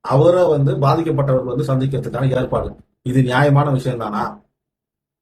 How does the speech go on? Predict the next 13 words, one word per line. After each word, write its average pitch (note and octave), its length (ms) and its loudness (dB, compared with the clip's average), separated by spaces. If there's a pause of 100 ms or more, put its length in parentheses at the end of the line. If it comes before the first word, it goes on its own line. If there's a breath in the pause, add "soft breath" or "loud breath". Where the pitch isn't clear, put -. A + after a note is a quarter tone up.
(760)
இதை C#3 200 6
வந்து C3+ 220 4
நான் C3+ 180 0
யாரை D#3+ 280 2
நோக்கி C#3 200 -2
கேட்கிறேன்னா, A#2+ 480 -4 (680)
இந்த B2 120 0 (100)
தாவேக்கால C#3+ 480 2
இருக்கக்கூடிய A#2+ 400 -4 (880)
நிர்வாகிகள், B2+ 640 2 (300)
அணில் C3 180 2
குஞ்சுகள், C3 320 -2
தயவு C3+ 180 4